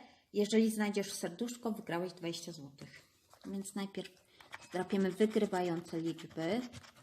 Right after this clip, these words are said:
Dwadzieścia trzy, dwadzieścia dwa, oj, będzie ciężko, bo jest bardzo blisko. Trzydzieści dwa. I ostatnia z wygrywających liczb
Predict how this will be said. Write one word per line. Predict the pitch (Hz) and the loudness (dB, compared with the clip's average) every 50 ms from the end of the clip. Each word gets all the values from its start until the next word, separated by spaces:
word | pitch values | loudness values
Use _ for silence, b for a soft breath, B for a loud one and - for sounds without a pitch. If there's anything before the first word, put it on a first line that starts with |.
| - - - - - - - | -20 -20 -20 -20 -20 -10 -2
Dwadzieścia | - 170 170 170 - 233 254 247 - - - 196 175 | 0 0 2 4 4 2 2 2 0 -2 -2 -2 -2
trzy, | - - - - - - - 180 170 170 170 175 202 240 269 277 269 - - - - - - - - - - - - - - - - - - - - - - - - | -2 -4 -8 -10 -8 -4 -2 0 0 0 0 0 0 0 0 -2 -4 -8 -14 -16 -16 -16 -16 -18 -18 -18 -18 -16 -18 -18 -18 -18 -16 -16 -16 -16 -16 -16 -16 -14 2
dwadzieścia | 180 190 202 196 208 202 - - 220 202 | 6 6 8 8 8 4 4 4 2 2
dwa, | - 175 180 185 - | 2 2 2 2 2
oj, | - 196 196 | 2 2 2
będzie | 190 190 190 196 196 | 2 0 -2 -2 -6
ciężko, | 175 - 185 170 170 170 - - - 160 156 - - - - - - - | -6 -4 -2 -2 -2 -2 -6 -10 -14 -16 -16 -16 -20 -20 -20 -20 -20 -16
bo | - - 156 | -12 -10 -10
jest | 160 - - | -10 -10 -12
bardzo | - - 170 - - - 170 | -14 -14 -14 -12 -10 -8 -8
blisko. | 165 - 175 170 - - - - 151 - - - - - - - - - - - - - - - - - - - - - - - - - - - - - | -6 -4 -6 -6 -6 -8 -8 -8 -10 -10 -12 -14 -20 -20 -18 -18 -18 -18 -18 -20 -20 -20 -20 -20 -20 -20 -20 -20 -20 -20 -20 -16 -14 -12 -12 -12 -14 -14
Trzydzieści | - - 185 170 190 190 190 - - - 202 | -10 -10 -2 0 0 0 0 -2 -4 -6 -6
dwa. | - 202 196 208 208 226 262 254 254 - - - - - - - - - _ _ _ - - - - - - - - - - - - - - - - - - - - - | -6 -2 2 2 4 4 4 2 0 -4 -14 -18 -18 -20 -20 -20 -20 -20 _ _ _ -18 -16 -16 -16 -16 -16 -16 -18 -18 -18 -16 -16 -16 -16 -16 -16 -18 -18 -18 -10 -8
I | 202 190 - | -8 -6 -4
ostatnia | - 175 - - - 208 214 214 - 214 196 | -6 -6 -8 -2 0 0 2 2 0 -2 -2
z | - | -2
wygrywających | - 185 - - 190 - 190 185 190 190 190 190 190 - - 165 - - - | -6 -8 -6 -6 -4 -2 0 0 0 0 -2 -4 -6 -6 -10 -10 -10 -6 -4
liczb | 214 220 220 214 - - | -2 -2 -2 -4 -8 -12